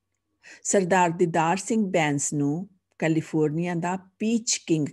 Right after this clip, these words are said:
ਕਿਹਾ ਜਾਂਦਾ ਹੈ। ਠੀਕ ਹੈ, ਸੋ ਇਹ ਸੀ ਭਾਰਤੀਆਂ, ਪੰਜਾਬੀਆਂ ਦਾ ਛੋਟਾ ਜਿਹਾ ਇਤਿਹਾਸ। ਇਸ ਐਸੇ ਦੇ ਵਿੱਚ, ਇਸ ਲੇਖ ਵਿੱਚ, ਅ, ਟੂ ਹੰਡਰਡ ਸੈਵਨਟੀ ਨਾਈਨ, ਦੋ ਸੌ ਉਨਾਸੀ ਵਰਡ ਹੈਗੇ ਨੇ,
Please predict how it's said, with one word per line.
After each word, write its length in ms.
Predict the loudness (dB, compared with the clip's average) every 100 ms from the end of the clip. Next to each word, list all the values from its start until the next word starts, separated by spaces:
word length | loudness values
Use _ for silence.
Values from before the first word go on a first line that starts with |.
| -6
ਕਿਹਾ 300 | -6 -4 -8
ਜਾਂਦਾ 340 | -8 -10 -12
ਹੈ। 220 | -16 -20 -20 _ _ _ _ _ _ _
ਠੀਕ 240 | -4 -4 -4
ਹੈ, 60 | -12 _ _
ਸੋ 220 | -8 -6 -4
ਇਹ 120 | -6
ਸੀ 200 | -4 -6
ਭਾਰਤੀਆਂ, 680 | -4 -4 -4 -4 -4 -2 -4 -8 -12
ਪੰਜਾਬੀਆਂ 640 | -6 -4 -2 -2 -2 -6 -4
ਦਾ 220 | -6 -8 -14 -20 _
ਛੋਟਾ 340 | 0 0 0 -2
ਜਿਹਾ 220 | -2 -4 -4
ਇਤਿਹਾਸ। 540 | -6 -8 -8 -8 -12 -16 -8 6
ਇਸ 300 | 6 6 -2 -6 0
ਐਸੇ 340 | 0 2 2
ਦੇ 120 | 4
ਵਿੱਚ, 240 | 2 0 0
ਇਸ 220 | 0 2
ਲੇਖ 360 | 2 0 0 -4
ਵਿੱਚ, 160 | -4
ਅ, 460 | -6 _ _ -4 -4
ਟੂ 280 | 0 0 0
ਹੰਡਰਡ 240 | -2 -2
ਸੈਵਨਟੀ 480 | -2 -2 -2 -2 -2
ਨਾਈਨ, 400 | 0 -2 -4 -6 -6
ਦੋ 260 | -2 -2
ਸੌ 280 | -2 -4 -4
ਉਨਾਸੀ 640 | -2 -4 -6 -8 -4 -2 0
ਵਰਡ 320 | 0 -2 -4 -4
ਹੈਗੇ 220 | -4 -4
ਨੇ, 180 | -6